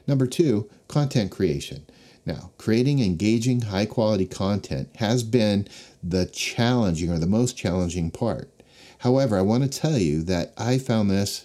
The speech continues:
tension in my life is the one with the biggest benefit because it constantly keeps me thinking and curious. As I go through my week, I'm very present,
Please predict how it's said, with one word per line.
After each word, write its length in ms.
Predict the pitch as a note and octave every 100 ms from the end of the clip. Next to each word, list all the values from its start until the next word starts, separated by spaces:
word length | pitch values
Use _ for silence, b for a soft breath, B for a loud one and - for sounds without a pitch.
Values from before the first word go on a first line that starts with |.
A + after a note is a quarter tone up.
| -
tension 400 | - A2 - C3
in 140 | C3
my 100 | C3
life 400 | B2 B2 C3 C#3 - B B B B B -
is 180 | G#2+
the 100 | F#2
one 380 | G2 G2+ A#2+ B2
with 140 | A2 -
the 80 |
biggest 420 | D#2+ F2 E2+ - -
benefit 500 | G#2+ G2 - - -
because 320 | E2+ A2+ F2+
it 160 | F2+ -
constantly 640 | - B2 C#3 - A#2 G#2+
keeps 340 | F#2+ G2+ F2+ -
me 120 | D#2
thinking 520 | - A#2 A#2+ B2 B2
and 200 | F2+ F2
curious. 640 | - A2 F#2+ D2+ - - - B B B
As 160 | G#2 A2
I 80 |
go 240 | G#2 B2+ D#3+
through 200 | D#3+ B2
my 160 | F#2+
week, 360 | F2+ D3 B2+ -
I'm 160 | F2 E2
very 320 | A2+ C3 D#3+
present, 640 | D#3+ - F#3+ C#3 F2 E2